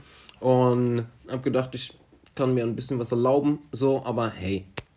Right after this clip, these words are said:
ist Callcenter, ich hol da auch nichts nach, aber Hello D E war wirklich ein sehr cooler Laden, muss man wirklich sagen, die gehen auf die Kollegen ein, ja. Da hat's dann,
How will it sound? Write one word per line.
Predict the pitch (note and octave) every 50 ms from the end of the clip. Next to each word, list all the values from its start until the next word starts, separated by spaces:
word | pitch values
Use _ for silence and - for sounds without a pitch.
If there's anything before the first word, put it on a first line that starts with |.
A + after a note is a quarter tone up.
| _ -
ist | - C3 C3
Callcenter, | - - E3+ F3+ G3 F#3 - F#3+ E3+ F3 E3 F3 E3 E3 D3
ich | D3 - -
hol | D#3 D3
da | D3 D3+
auch | C3 C#3 C3
nichts | C#3 B2+ C3 - -
nach, | D#3 D3 D#3 F3 F3+ E3+ - - - - - - - -
aber | - C3+ C3+ C#3 C#3 C#3 C#3 C3+ B2
Hello | C#3 E3+ G#3+ B3 B3
D | G3 G#3+ F#3 E3+ E3+ E3 E3+
E | F3 E3+ - - - - - -
war | C#3+ D3 C#3+ C#3+
wirklich | E3 A3 G#3+ - G3 F#3+ F#3 - - - -
ein | - D#3 D3
sehr | - - - - F#3+ A3+ B3+ C4 B3+
cooler | B3+ - - - A3 G#3+ G#3+ G#3
Laden, | G3 F3 D#3 D3+ D#3 F3 F#3+ G3 G3+ G3+ - - - - - _ _ _ _ _ _ -
muss | D#3+ F#3 G3+ A3+
man | A3+ G#3
wirklich | F#3 G#3+ - A3 G#3
sagen, | - F3+ E3+ F3 F3 F3+ F3+
die | E3+ D#3 - - -
gehen | - G3 A#3+ C#4 C#4 A3+ D#3+ A2+ F#2+ F#2 - - _ _ _ _ _ _ _ _ -
auf | F3 F3+ E3+ -
die | - D#3+
Kollegen | - - F3 E3+ E3 F3 F3 D#3+ E3+ D#3+ -
ein, | C3+ D3+ D#3 E3 D3 A2+ G2+ F#2 - - - -
ja. | G#2+ A2+ A#2+ D3 F#3 G3+ F#3+ - _ _ _ _ _ _ _ _ _ _ _ _ _ _ _ _ _ _ _ _ _ -
Da | D3 C#3+ C#3+
hat's | F#3+ G3 - -
dann, | - G3+ F#3+ G3 G3 G3+ F#3+